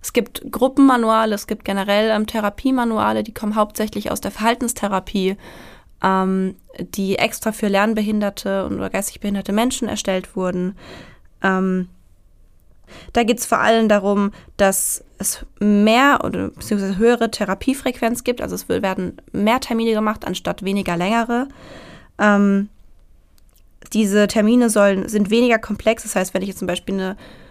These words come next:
Sexualstraftätergruppe habe, da gibt's ein bestimmtes Manual für Normal- und Lernbehinderte.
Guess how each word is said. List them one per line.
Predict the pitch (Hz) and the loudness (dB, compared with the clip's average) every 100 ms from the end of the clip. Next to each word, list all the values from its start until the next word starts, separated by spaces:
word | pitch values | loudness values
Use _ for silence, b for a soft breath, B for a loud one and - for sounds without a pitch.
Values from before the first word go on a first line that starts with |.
| B B - - - - | B B -20 -20 -20 -8
Sexualstraftätergruppe | 214 220 220 220 226 - - 247 240 269 269 226 | -4 -4 0 0 0 -4 -6 -4 -4 -4 -4 0
habe, | 233 226 | 0 0
da | |
gibt's | 202 202 - | -2 -4 -2
ein | 208 | -2
bestimmtes | 208 214 208 - | -2 -4 -4 -4
Manual | 190 190 190 220 | -4 0 0 -2
für | - 185 | -4 -6
Normal- | 180 185 196 | -4 -2 -2
und | 185 | -2
Lernbehinderte. | 185 214 226 233 226 - 233 | -2 -2 0 -2 -2 -2 -4